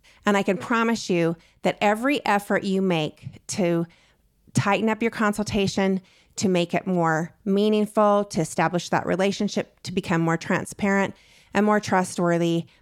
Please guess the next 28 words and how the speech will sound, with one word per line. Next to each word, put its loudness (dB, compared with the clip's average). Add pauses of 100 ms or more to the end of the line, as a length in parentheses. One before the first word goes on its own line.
(420)
is 0 (600)
directly 0 (140)
goes 0 (160)
to -2
your 2
bottom -2
line. -6 (480)
It 4
will 4
make 0
your 4
business -2
more 0
successful. -6
You -2
will 0
have 0 (360)
better, 2
smoother, 0
happier 0
sales, 0 (680)
better, 2 (240)
smoother, 2
happier 2
<laughs> -2
clients. 2 (360)
It 2
just 2